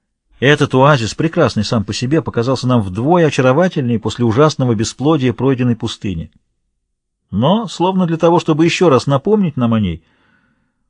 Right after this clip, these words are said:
после полудня того же дня, когда мы вошли в оазис Саджео, поднялась сильнейшая буря от юго-запада. Тучи солёной пыли и песку наполнили воздух и густой пеленой заслонили солнце.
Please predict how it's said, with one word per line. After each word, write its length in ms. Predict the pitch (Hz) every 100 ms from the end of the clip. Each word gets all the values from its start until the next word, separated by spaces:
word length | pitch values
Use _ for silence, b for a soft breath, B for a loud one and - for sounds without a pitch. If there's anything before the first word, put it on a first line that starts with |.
| _
после 300 | 139 - 147
полудня 500 | 151 160 139 104 107
того 240 | 127 117
же 140 | 110 117
дня, 180 | 117
когда 240 | 95 98 101
мы 80 | 101
вошли 300 | 120 117 101
в 80 |
оазис 320 | 107 104 90 -
Саджео, 580 | 110 95 131 180 127 b b b _ _
поднялась 480 | 117 117 156 175 156
сильнейшая 840 | - 160 180 190 208 160 - 170
буря 380 | 156 156 147 110
от 120 | 113
юго-запада. 640 | 131 127 131 170 170 90 82 _ _ _ _ _ _
Тучи 280 | - 196 -
солёной 420 | 107 147 151 143
пыли 380 | 143 165 180 151
и 40 | 123
песку 360 | 135 - 170
наполнили 460 | 131 117 143 131 123
воздух 440 | 131 165 135 - B B B B B -
и 100 | 120
густой 400 | 135 - 160 123
пеленой 400 | 131 127 156 156
заслонили 420 | 110 127 127 127
солнце. 480 | - 165 160 -